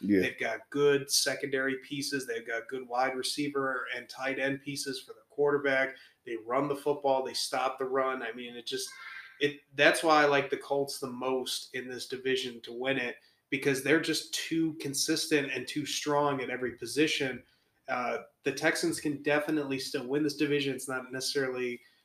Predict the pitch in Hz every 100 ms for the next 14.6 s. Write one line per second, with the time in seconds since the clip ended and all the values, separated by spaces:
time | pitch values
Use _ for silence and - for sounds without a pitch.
0 | _ 117 113 110 107 - 143 139 139 135
1 | 135 131 135 123 120 123 127 127 131 -
2 | 131 123 120 113 123 123 120 120 113 -
3 | 131 123 117 123 120 131 127 135 123 -
4 | 131 127 123 123 131 131 120 120 120 120
5 | - 117 - 120 127 123 - _ _ -
6 | 123 113 107 - 143 139 131 123 120 113
7 | 113 123 113 107 135 131 117 123 117 110
8 | - _ _ _ 139 135 147 147 143 135
9 | 143 139 117 - 156 151 - 139 117 113
10 | 127 143 147 147 143 135 131 127 127 123
11 | 123 135 139 131 123 - - 135 - -
12 | 147 127 - 135 131 - 143 139 - 131
13 | 113 113 117 113 131 147 147 156 147 139
14 | 131 123 120 - 123 117